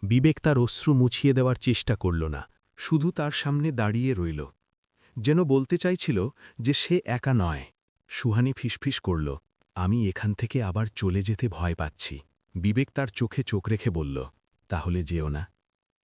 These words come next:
এই জায়গা এখন তোমার, আর আমিও।"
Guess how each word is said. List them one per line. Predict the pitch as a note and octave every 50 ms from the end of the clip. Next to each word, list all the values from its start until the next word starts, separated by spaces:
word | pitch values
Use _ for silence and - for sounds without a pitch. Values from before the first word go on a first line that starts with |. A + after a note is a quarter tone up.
| _ _
এই | A2 G#2+ G2+ F2
জায়গা | D2+ - E2 D#2 D#2+ E2+ D#2 F#2 A2 C#3+ D#3+ - _ _ _ _ _
এখন | F#2+ F2+ - - G2+ F#2+ F2+
তোমার, | - F2+ D#2+ D2 C#2+ C2 B1 - - _ _ _ _ _ _ _ _ _ _ _ _ _ _ -
আর | E2+ E2 D#2+
আমিও।" | D#2 D#2 D2+ D2 C2 B1